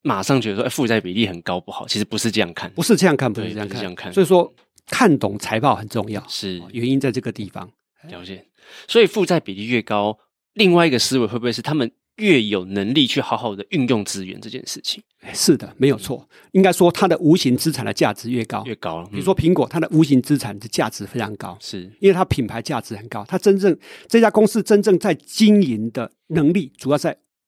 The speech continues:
Speaker 2: 无形的资产跟技术方面。
Speaker 1: 那会不会有另外一个角度是 risk 也很高？因为他们如果R D跟他们开发下去的费用转换不了金钱的时候，是不是也很严惨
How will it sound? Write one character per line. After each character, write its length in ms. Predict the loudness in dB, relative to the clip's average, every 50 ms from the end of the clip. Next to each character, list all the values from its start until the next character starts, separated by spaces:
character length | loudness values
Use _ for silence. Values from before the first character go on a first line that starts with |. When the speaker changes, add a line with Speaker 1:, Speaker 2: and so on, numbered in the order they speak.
| _ _
Speaker 2:
无 260 | 0 2 4 6 4
形 240 | 4 2 0 -2 -2
的 80 | -2 -2
资 200 | -2 -2 -2 -4
产 220 | -4 -6 -10 -8
跟 160 | -6 -6 -6
技 200 | -4 -2 -2 -2
术 200 | -2 0 0 0
方 180 | 0 0 -4 -2
面。 240 | -2 -2 -4 -4 -8 _ _ _ _ _
Speaker 1:
那 100 | -2 0
会 120 | 2 2 2
不 120 | 2 2
会 80 | 2 2
有 120 | 2 0
另 180 | 0 2 2 2
外 100 | 2 0
一 40 | 0
个 60 | -2
角 160 | -6 -6 -6
度 160 | -6 -8 -6
是 140 | -6 -4 -4
risk 440 | -2 0 0 0 0 -2 -4 -8 -10
也 300 | -10 -8 -4 -2 -2 -2
很 220 | -2 -4 -8 -10 -10 _ _
高？ 220 | -6 -4 -2 0
因 80 | 2 4
为 60 | 4
他 80 | 4
们 120 | 4 2 2
如 80 | 2
果 120 | 2 0 0 0
R 180 | -2 -4 -4 -4
D 260 | -4 -6 -8 -8 -6 -2
跟 180 | 0 0 0
他 100 | 0 -2
们 100 | -4 -4 -4
开 200 | -4 -2 -2 0
发 160 | 0 0 0
下 160 | 2 0 0
去 160 | -2 -2 -4 -8
的 120 | -8 -10
费 300 | -12 _ 0 0 0 2
用 200 | 2 0 -2 -2 -6 -12 -20 -20 -20 -20 -20 _ _
转 260 | -4 0 0 0 0
换 240 | 0 2 2 2 2
不 260 | 0 -4 _ -2 0
了 400 | 0 0 0 0 -2 -2 -4 -6 -6
金 260 | -4 0 2 2 2
钱 180 | 2 0 -2 -4
的 120 | -6 -8
时 160 | -8 -6 -6 -6
候， 280 | -4 -4 -4 -4 -4
是 160 | -4 -4 -4
不 80 | -4 -4
是 140 | -6 -6 -6
也 100 | -8 -8
很 80 | -10 -6
严 220 | -4 -2 -2 0 -2
惨 200 | -2 -4 -6